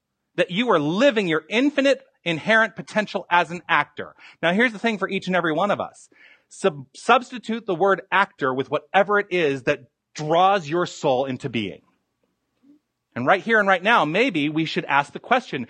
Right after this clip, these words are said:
"Am I living my ultimate potential as this infinite, divine, loving presence?" Could a jury convict me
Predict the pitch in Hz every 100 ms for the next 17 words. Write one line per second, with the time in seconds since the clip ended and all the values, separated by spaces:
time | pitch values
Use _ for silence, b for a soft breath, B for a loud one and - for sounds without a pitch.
0 | B B 185 185 180 247 339 311 214 -
1 | 214 254 269 254 202 - - 269 - 170
2 | 165 B B 240 302 285 233 254 - 254
3 | 269 277 277 170 196 170 214 240 262 196
4 | 165 180 214 240 233 196 170 - 107 _
5 | - - _ _ _ _ _ _ _ _
6 | _ _ _ _ _ _ _ _ _ _
7 | - 214 185 117 180 269 320 - 226 156
8 | 233 - 139 101 131